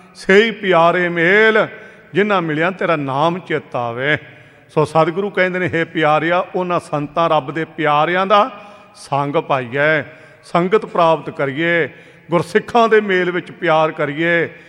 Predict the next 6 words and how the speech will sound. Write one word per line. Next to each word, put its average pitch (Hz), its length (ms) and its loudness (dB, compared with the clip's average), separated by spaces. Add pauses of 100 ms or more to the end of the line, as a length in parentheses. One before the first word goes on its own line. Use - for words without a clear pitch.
(200)
ਜਿਸ 180 200 2
ਕਰਕੇ 160 360 0
ਜੀਵਨ 147 380 -4
ਸਫਲਾ 170 460 2
ਹੋ 185 160 2
ਜਾਵੇਗਾ, 208 560 2